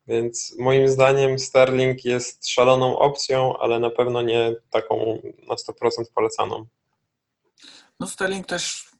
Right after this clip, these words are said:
Speaker 2: mm, w tych meczach u siebie, no, ze słabszymi rywalami, on potrafi przynieść dwucyfrówki, ale to też jest naprawdę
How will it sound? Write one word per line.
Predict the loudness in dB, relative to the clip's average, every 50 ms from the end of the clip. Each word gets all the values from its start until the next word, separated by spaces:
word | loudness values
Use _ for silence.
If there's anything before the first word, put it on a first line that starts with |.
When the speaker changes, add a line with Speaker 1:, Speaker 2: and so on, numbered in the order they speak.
| _ _ -14
Speaker 2:
mm, | -8 -6 -4 -4 -2 -2 -2 -2 -2 -2 -2 -4 -4 -6 -10 -12 _ -20 _ _ _ _ -20 -20 -20 _ _
w | _
tych | -18 -14 -8 -6
meczach | -6 -4 -6 -8 -12 -10 -10
u | -10
siebie, | -6 -4 -4 -4 -4 -4 -6 -8 -12 -14 _ -8
no, | -6 -4 -2 -2 -4 -6 -8 -10 _ _ _ -20 _ _ _ _ _ _ _ _ _ _ _ _ _ _ _ -12
ze | -10 -10
słabszymi | -8 -6 -6 -6 -6 -4 -2 0 0 0
rywalami, | 0 0 -2 -2 -2 -2 -2 -4 -4 -4 -6 -8 -12 _ _ _ _ _ _ _ _ _ _ _ _ _ _ _
on | -6 -6 -4
potrafi | -4 -6 -4 -4 -4 -4 -4 -4
przynieść | -6 -6 -8 -8 -8 -8 -8
dwucyfrówki, | -10 -12 -12 -12 -12 -12 -10 -10 -10 -10 -10 -14 -20 -20 -20 _ _ -12
ale | -8 -8 -6 -4 -4 -4 -4 -6 -8 -12 -14 _ _ _ -20 _ _ _ _ _ _ _
to | _ -12 -10
też | -6 -6 -6 -6
jest | -6 -6 -6
naprawdę | -6 -8 -6 -4 -6 -4 -4 -2 -2 -2 0 -2 -2 -4 -4 -6 -6 -8